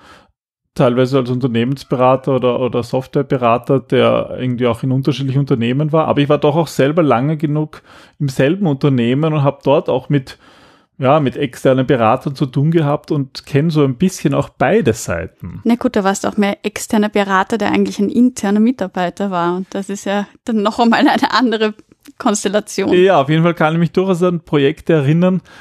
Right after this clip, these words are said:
Speaker 1: wo, wo ich mich auch da irgendwie über manche externe Berater geärgert habe. Ich kenne irgendwie so beide Seiten und deswegen, glaub ich, bin ich da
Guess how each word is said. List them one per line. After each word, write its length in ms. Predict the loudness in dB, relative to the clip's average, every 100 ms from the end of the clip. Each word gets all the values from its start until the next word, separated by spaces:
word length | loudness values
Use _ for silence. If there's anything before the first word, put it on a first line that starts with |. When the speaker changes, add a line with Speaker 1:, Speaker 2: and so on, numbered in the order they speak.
| -20 -20
Speaker 1:
wo, 720 | -12 -2 2 4 4 2 -2 -4
wo 460 | -4 0 0 -2 -6 -14 -10
ich 180 | -4 -2
mich 180 | 2 2
auch 220 | 2 0
da 160 | 0
irgendwie 220 | 0 0 -2
über 400 | 0 0 0 0
manche 420 | 0 0 -2 -4
externe 420 | -4 -2 0 0
Berater 460 | 2 2 2 0 -6
geärgert 640 | -6 -2 -2 -2 -4 -2
habe. 360 | -2 0 0 -2
Ich 140 | -2
kenne 240 | -2 0
irgendwie 160 | 2 0
so 100 | -2
beide 260 | 0 0 0
Seiten 420 | 0 0 0 -2
und 40 |
deswegen, 260 | -4 -4 -4
glaub 140 | -2
ich, 140 | -4 -6
bin 120 | -8
ich 140 | -6
da 260 | -6 -6